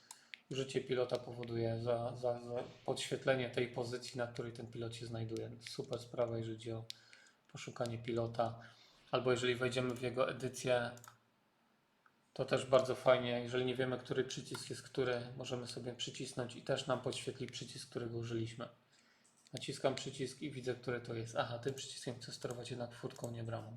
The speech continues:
Dobra, zaznaczam sobie tutaj bramę. Zapisuję zmianę. Dobra, wracamy do niego. Mamy nasze piloty.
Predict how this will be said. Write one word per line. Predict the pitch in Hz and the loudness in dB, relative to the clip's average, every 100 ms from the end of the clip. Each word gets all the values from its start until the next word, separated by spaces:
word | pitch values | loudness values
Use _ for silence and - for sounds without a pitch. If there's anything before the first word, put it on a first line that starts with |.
| - | -10
Dobra, | 127 117 117 | -10 -10 -10
zaznaczam | 123 120 123 - 117 | -8 -6 -6 -6 -10
sobie | 120 117 | -8 -8
tutaj | 117 117 117 | -10 -10 -10
bramę. | 127 131 131 131 - - - - _ _ _ _ _ - | -4 -2 0 -4 -8 -20 -20 -20 _ _ _ _ _ -6
Zapisuję | - - - - 120 117 | -4 -4 -8 -4 -4 -2
zmianę. | 113 113 113 113 - - _ _ _ _ _ - - - - - - - _ _ _ _ _ _ _ _ - - _ _ - - _ _ _ _ _ - - - 127 - - - - - | 0 0 -2 -6 -12 -20 _ _ _ _ _ -18 -16 -14 -14 -16 -20 -20 _ _ _ _ _ _ _ _ -20 -20 _ _ -20 -20 _ _ _ _ _ -20 -20 -12 -12 -12 -16 -20 -20 -12
Dobra, | 117 107 | -10 -10
wracamy | 110 127 127 117 113 | -4 -4 -4 -2 -2
do | 110 | -4
niego. | 131 147 139 139 135 - 139 | -4 -4 0 -2 -2 -10 -8
Mamy | 123 120 | -6 -6
nasze | 113 - 113 | -6 -6 -6
piloty. | 127 127 120 123 117 | -6 -6 -4 -6 -6